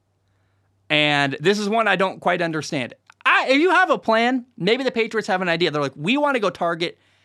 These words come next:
this guy. There's one player specifically we wanna go get as our backup quarterback."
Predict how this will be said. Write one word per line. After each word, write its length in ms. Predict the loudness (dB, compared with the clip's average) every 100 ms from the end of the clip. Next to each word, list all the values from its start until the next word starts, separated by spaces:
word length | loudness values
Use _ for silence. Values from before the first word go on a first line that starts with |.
| _ _
this 260 | 0 0 -2
guy. 280 | -4 -4 -4
There's 200 | -4 -2
one 280 | -2 -2 0
player 280 | 0 0 -2
specifically 800 | -4 -2 -2 -2 -4 -4 -6 _ _ _ -2
we 100 | 0
wanna 260 | 2 2
go 140 | 0 0
get 180 | 0 0
as 120 | -2
our 80 | -2
backup 340 | -2 -2 -6
quarterback." 420 | -10 -12 -14 -20